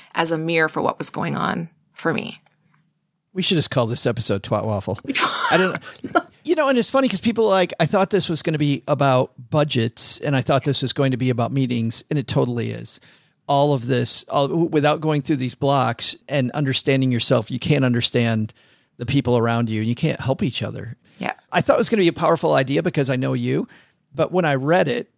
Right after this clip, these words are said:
Speaker 2: and then I realized that it was all about me on the inside, ninety percent of this is about
Speaker 1: Yeah.
Speaker 2: me on the inside to show up at that naked meeting, to be able to be naked, you
Speaker 1: Yeah.
Speaker 2: know,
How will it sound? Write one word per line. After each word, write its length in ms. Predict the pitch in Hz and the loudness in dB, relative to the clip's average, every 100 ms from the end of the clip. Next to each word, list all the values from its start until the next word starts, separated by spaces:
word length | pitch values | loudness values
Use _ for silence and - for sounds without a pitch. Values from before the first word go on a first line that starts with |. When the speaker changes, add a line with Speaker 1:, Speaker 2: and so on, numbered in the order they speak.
| _ | _
Speaker 2:
and 180 | 156 147 | 0 2
then 160 | 147 143 | 2 2
I 320 | 135 131 131 - | 2 0 -2 -4
realized 560 | 143 156 143 127 131 | -2 2 4 2 0
that 80 | 147 | -2
it 60 | 127 | -4
was 120 | 127 | 0
all 160 | 127 131 | 0 0
about 260 | 123 123 | 0 -2
me 220 | 131 135 135 | 0 0 0
on 140 | 120 | -2
the 100 | 113 | -4
inside, 580 | 151 165 - 110 107 127 - | -2 -2 -2 -4 -6 -10 -2
ninety 280 | 151 196 170 | 2 2 2
percent 400 | - - 151 147 | 2 4 4 2
of 80 | |
this 340 | 101 - - - | -2 -4 -4 -4
is 200 | 143 120 | -2 0
about 280 | 131 131 127 | 2 0 0
Speaker 1:
Yeah. 20 | |
Speaker 2:
me 160 | 139 151 | 0 2
on 100 | 127 | 2
the 100 | 127 | 2
inside 380 | 147 - 113 110 | 0 0 0 0
to 80 | 135 | 0
show 260 | - 127 127 | 2 2 2
up 160 | 131 | 0
at 100 | 120 - | 0 0
that 280 | 110 - 127 | -2 -2 -4
naked 380 | 120 117 117 113 | -4 -2 -2 -2
meeting, 340 | 107 104 110 | -2 -2 -2
to 200 | - 151 | 2 2
be 340 | 117 127 113 - - _ _ _ | 2 0 0 -4 -16 _ _ _
able 280 | - 143 135 | 0 4 2
to 160 | - 117 | 2 -2
be 340 | 98 120 160 | -2 -2 0
naked, 480 | 135 95 78 104 - _ _ - | 0 0 -4 -8 -10 _ _ -8
you 160 | 127 | -2
Speaker 1:
Yeah. 60 | 117 | 0
Speaker 2:
know, 180 | 127 | 0